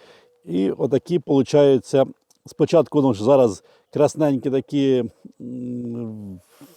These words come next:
вздуття легенькі, але потім, коли листок буде виростати, під ним буде це вздуття більш сильне, і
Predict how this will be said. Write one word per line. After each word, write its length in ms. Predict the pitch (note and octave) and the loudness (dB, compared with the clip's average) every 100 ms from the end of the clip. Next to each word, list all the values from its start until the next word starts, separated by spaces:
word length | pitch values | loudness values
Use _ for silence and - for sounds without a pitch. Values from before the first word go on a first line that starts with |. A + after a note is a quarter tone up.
| - - - | -20 -20 -18
вздуття 680 | C3+ A2+ G#2 A#2+ A3+ F3 F#3+ | -16 -14 -8 2 2 4 4
легенькі, 500 | F#3 E3+ F3+ D#3+ D3 | 4 2 0 0 2
але 200 | C#3+ D3 B2+ - | 4 4 2 -4
потім, 320 | E3 D3+ C3+ | -2 0 -4
коли 240 | - C#3 | 0 0
листок 320 | C#3 C3 D#3+ B2 | 2 0 -2 -2
буде 160 | C3 | 0
виростати, 640 | C#3 B2+ D3 D3 G3+ F3 C#3 | 0 0 0 2 0 0 -4
під 220 | C#3+ C3 | -6 -2
ним 220 | D3+ C3+ _ - - - | 0 0 _ -20 -18 -2
буде 280 | B2+ C3 A#2 | 2 4 2
це 120 | - C#3 | 0 0
вздуття 360 | A2+ C#3 C#3 | 0 -2 0
більш 220 | C3 D#3 | 0 -2
сильне, 420 | - G#3+ G3 E3+ | -2 0 0 0
і 140 | D3+ | 0